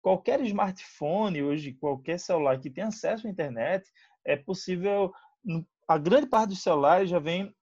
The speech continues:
com um pedômetro ou um aplicativo que mensura o nível de, dessas atividades, que seria o número de passos por dia. Então, se a gente associa que, por exemplo, um estudante que vai de ônibus pra, pra faculdade, ou vai de bicicleta, ou se desloca mesmo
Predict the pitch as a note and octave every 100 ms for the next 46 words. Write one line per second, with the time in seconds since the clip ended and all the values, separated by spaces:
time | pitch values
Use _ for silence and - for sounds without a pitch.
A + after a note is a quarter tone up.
0 | - F3+ F3+ F#3 F#3 - B3 D3 E3+ E3
1 | B2 A2 G2 - _ - D#3 F3+ F#3 G3
2 | F#3+ E3+ - E3+ F3+ - F3 G#3+ G#3+ -
3 | D#3+ E3 E3 D#3+ E3 E3+ F3 E3+ D3+ _
4 | _ _ - C#3+ - E3 D#3+ E3 D#3+ B2
5 | A#2+ C3+ - C#3 D#3+ D3 D3+ D3 D3+ D#3
6 | D3+ D#3 B2 A#2+ F#3 - - A#2+ G2 F2
7 | - _ _ _ - D3+ A3 C#4 B3+ B3+
8 | A#3 G#3+ - D#3+ C3+ G#2 _ _ _ -
9 | D3+ D3 C3 _ - D3+ D#3 C3+ C#3 C3
10 | B2+ D3 - D#3 C3+ F3 F#3+ F3+ E3+ D3+
11 | E3+ E3 D#3 F#3+ G3 D#3+ - D#3 - _
12 | D#3 C#3+ D#3 - B2+ C3+ D#3+ D3 A#2+ C#3
13 | C3+ C#3 - C3+ C3+ D3+ E3+ C#3+ - D#3
14 | C#3+ B2+ D3+ F3+ D#3+ C3+ C3+ B2+ B2+